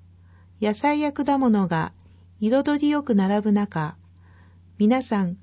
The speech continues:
秋の味覚を存分に堪能していました。味覚といえば、燗酒の美味しい季節になりましたね。今日はどんなつまみを合わせるか。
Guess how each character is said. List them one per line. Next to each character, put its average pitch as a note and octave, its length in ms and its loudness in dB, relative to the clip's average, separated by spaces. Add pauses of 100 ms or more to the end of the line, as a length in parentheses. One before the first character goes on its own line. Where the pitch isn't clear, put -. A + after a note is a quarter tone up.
秋 C#4 260 -4
の C4+ 100 0
味 A#3 140 4
覚 G#3 340 -2
を F#3+ 100 -2
存 C4 280 0
分 C4+ 240 -2
に C4 160 -2
堪 C4 240 -2
能 C4 180 -2
し A#3+ 100 -10
て A#3+ 120 0
い A#3 80 4
ま A#3 160 2
し - 140 -12
た。 D3+ 260 -10 (1160)
味 G#3 120 4
覚 C#4+ 260 -4
と C#4+ 140 -2
い C#4+ 100 2
え C#4 140 2
ば、 F3 300 -6 (460)
燗 C#4+ 260 0
酒 C4+ 300 0
の A#3 380 2
美 - 80 2
味 C#4+ 120 2
し D4+ 200 0
い D4 40 -6
季 D4 140 -4
節 C4 280 0
に G3 140 4
な F3 100 0
り F#3 120 2
ま G3+ 160 2
し - 60 -10
た D#3+ 140 -4
ね。 E3+ 240 -4 (920)
今 B3 260 4
日 - 20 0
は F3 240 -2 (180)
ど C4+ 160 2
ん D4+ 80 -8
な C#4+ 140 -2
つ - 140 -4
ま G#3+ 160 4
み G#3+ 180 4
を G3+ 140 2
合 F#3+ 100 2
わ G3 120 0
せ G#3 160 -2
る F3+ 100 -2
か。 D3 320 -10